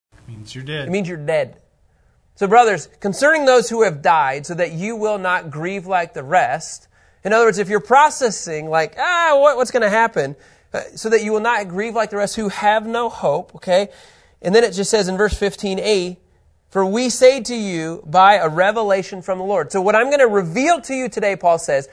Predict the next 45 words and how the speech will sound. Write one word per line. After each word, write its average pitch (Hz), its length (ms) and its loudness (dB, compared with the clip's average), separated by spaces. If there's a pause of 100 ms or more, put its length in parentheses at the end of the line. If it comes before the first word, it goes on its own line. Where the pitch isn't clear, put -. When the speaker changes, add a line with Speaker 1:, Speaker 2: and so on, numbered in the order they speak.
(140)
Speaker 2:
comes 196 220 -2
straight 180 280 -4
from 151 140 -14
the 139 80 -8
Lord. 110 300 -16 (880)
Okay? 185 280 -2 (200)
This 240 220 -2
hope 311 300 2
that 262 140 0
I'm 233 100 -4
talking 226 380 -4
about 185 280 -2
comes 233 420 -6
from 220 200 -6
the 208 100 -6
Lord 170 380 -2 (180)
himself. 180 420 2
There 214 140 4
has 214 260 2
been 226 140 4
a 190 80 4
revelation. 180 760 0
So 175 140 -8
that's 202 200 0
what 196 100 -6
he's 185 120 -10
setting 175 300 -4
up 214 240 -2
for 175 80 -14
the 151 100 -14
Thessalonians. 180 840 -2 (360)
Now 196 140 6
in 202 80 2
the 202 80 -2
process, 240 560 0
he 165 80 -10
says 190 200 -4
in 175 100 -8
verse 175 180 -6
fifteen, 208 640 -8 (320)
"I 165 80 -2
need 196 180 -4
you 202 100 -6
to 196 100 0
understand 185 800 0